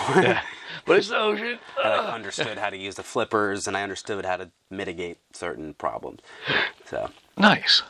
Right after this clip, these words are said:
Speaker 1: but I think all that shit was possible through jiu-jitsu. Same thing with surfing. I was basically like, "Ah, you see, like, a technical get up, and you're fucking up." <laughs>
Speaker 2: Yeah. That's funny.
Speaker 1: So.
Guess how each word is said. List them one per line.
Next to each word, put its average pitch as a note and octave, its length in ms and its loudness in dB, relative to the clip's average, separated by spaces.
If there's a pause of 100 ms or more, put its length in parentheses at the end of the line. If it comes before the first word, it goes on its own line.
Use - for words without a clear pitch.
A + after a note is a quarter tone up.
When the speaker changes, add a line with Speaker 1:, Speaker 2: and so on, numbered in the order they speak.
(100)
Speaker 1:
but C#2 120 2
I D2 60 0
think D2+ 220 -4
all C2+ 120 2
that D2+ 200 4
shit - 140 0
was D2+ 100 -2
possible - 360 6
through C#2 140 0
jiu-jitsu. - 580 -4 (840)
Same F#2 160 8
thing F#2 100 12
with E2+ 100 8
surfing. E2+ 420 6 (120)
I - 60 -18
was F2 80 0
basically F2+ 240 6
like, - 100 0
"Ah, G2+ 160 12
you F2+ 140 -2
see, - 120 -4
like, F#2+ 120 2
a - 40 -6
technical G2 420 0
get A2+ 200 6
up, A#2+ 240 6
and F#2 80 -4
you're F2+ 80 -2
fucking B2+ 320 8
up." E3+ 240 10
<laughs> - 20 -6 (540)
Speaker 2:
Yeah. C#3+ 200 8 (1160)
That's D3 220 10
funny. C3+ 300 -2
Speaker 1:
So. - 60 -10